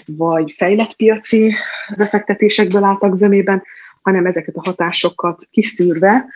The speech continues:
azt láttuk, hogy az E S G mi volt a maga. Voltak olyan esetek, ahol felül teljesített, voltak olyan esetek, ahol ezek statisztikailag nem voltak szignifikáns felül teljesítések. Azonban ebből arra lehet következtetni, hogy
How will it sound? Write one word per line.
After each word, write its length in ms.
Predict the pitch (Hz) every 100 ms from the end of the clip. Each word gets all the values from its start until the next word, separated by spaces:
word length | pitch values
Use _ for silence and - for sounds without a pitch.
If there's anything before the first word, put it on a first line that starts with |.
| - - - -
azt 280 | 185 -
láttuk, 500 | - 160 - - 185
hogy 340 | - 180 165 160 - - -
az 240 | - 165 -
E 280 | 233 180
S 160 | 170 -
G 220 | 175 170
mi 100 | 196 160
volt 320 | 151 151 151
a 120 | 151
maga. 520 | 156 156 175 247 277 _ _ _ -
Voltak 440 | 190 226 247 - -
olyan 160 | 170
esetek, 400 | 156 - - 156
ahol 320 | 170 156 160 - -
felül 280 | 170 226
teljesített, 720 | 247 269 262 247 247 240 254
voltak 360 | - 240 226 170
olyan 140 | 175
esetek, 400 | 175 - 208 208
ahol 300 | 202 202 202
ezek 260 | - - -
statisztikailag 680 | 196 190 185 - - 180 175
nem 200 | 196 196
voltak 340 | 147 139 120
szignifikáns 680 | _ 156 156 156 156 160 160
felül 260 | - 175 151
teljesítések. 960 | - 151 160 - - _ - - 160 _ _
Azonban 460 | - 196 214 214 226
ebből 260 | 226 220 240
arra 220 | 277 185
lehet 280 | 180 165 -
következtetni, 960 | 190 160 - - - 165 - 196 226
hogy 440 | 240 226 214 202